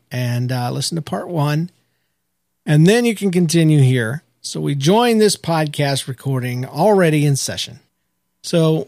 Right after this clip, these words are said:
um, I also had at the time signed up to do a, um, a,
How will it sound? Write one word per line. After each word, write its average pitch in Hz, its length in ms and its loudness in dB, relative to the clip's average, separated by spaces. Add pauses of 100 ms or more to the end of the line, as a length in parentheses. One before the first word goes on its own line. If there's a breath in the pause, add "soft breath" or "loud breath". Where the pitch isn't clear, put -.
um, 156 380 -4
I 160 140 0
also 180 400 0
had 160 180 -2
at 160 300 -6
the 151 60 -8
time 151 380 -6
signed 156 460 -2
up 143 240 -6 (600)
to - 120 -10
do 143 420 -4
a, 143 240 -10
um, 139 400 -12 (240)
a, 151 120 -14